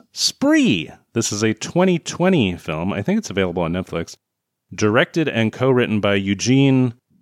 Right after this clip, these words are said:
Kotliarenko. It stars Joe Keery, Sashir Zameda, and Misha Barton. Why do you want us to watch this Spree, Julio? He says, "Steve from Stranger Things goes on a murderous rampage as he drives an Uber, sorry,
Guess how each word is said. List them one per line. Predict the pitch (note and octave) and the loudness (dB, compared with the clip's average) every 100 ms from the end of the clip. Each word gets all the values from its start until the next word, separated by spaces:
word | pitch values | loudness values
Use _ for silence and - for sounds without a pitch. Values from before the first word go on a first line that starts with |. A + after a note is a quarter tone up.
| _ _ _ _ _ | _ _ _ _ _
Kotliarenko. | - F#3 - D3+ C3 A2+ E3+ D#3 E2+ E2+ G2+ | -4 -2 0 2 4 4 0 0 -2 0 -2
It | A2+ | -4
stars | - A2+ G#2+ F#2 | 0 2 2 0
Joe | F2 G#2 D3 | -2 0 0
Keery, | - - D#3 C3+ F#2+ G2+ | -2 -6 0 2 2 0
Sashir | - C3 - - C#3+ C#3 C3+ | 0 0 0 2 4 4 2
Zameda, | G#2+ F#2+ G2+ G#2+ A#2+ B2 B2 B2 - _ | -2 -2 0 2 2 4 2 2 -2 _
and | G#2 G2 G2 | -4 -2 2
Misha | A#2+ - A#2 | 0 2 -2
Barton. | F2+ A2 B2+ D#2 D#2 - - - - _ _ _ _ - | 0 0 0 -4 -14 -16 -20 -20 -20 _ _ _ _ -10
Why | F2 A2+ G#3 A#2+ - - _ _ _ _ _ _ _ | -2 2 2 0 -6 -18 _ _ _ _ _ _ _
do | G2 | -4
you | G2+ | 0
want | C3+ | 2
us | B2+ | 0
to | C3 | 0
watch | C3 - | 0 0
this | A#2 | -4
Spree, | - - D#3 A2+ | -2 0 0 2
Julio? | F2 F#2+ F#2+ F2+ - - _ _ | 0 2 2 -2 -12 -20 _ _
He | A#2 | 0
says, | - B2+ | 2 0
"Steve | - - F#3 A#3 - | 0 -2 0 0 2
from | F#3 | 0
Stranger | D3 - D#3+ E3 C3+ | -2 0 2 2 2
Things | G#2+ G2 F#2 - | 0 -2 -2 0
goes | G#2+ G2+ | 2 2
on | G#2 | 2
a | G2 | 2
murderous | A2 C#3 D3 - | 2 2 -2 0
rampage | G#2+ G#2+ G#2 G2 F#2+ - | -2 0 0 -2 -2 -6
as | F#2 | -4
he | G2+ | 0
drives | G#2+ G#2+ G2 | 0 0 -2
an | G2+ | -2
Uber, | B2 B2+ F#2+ E2+ E2+ | 2 2 2 -2 -6
sorry, | - F#2 F2 E2+ | -4 -2 -2 -4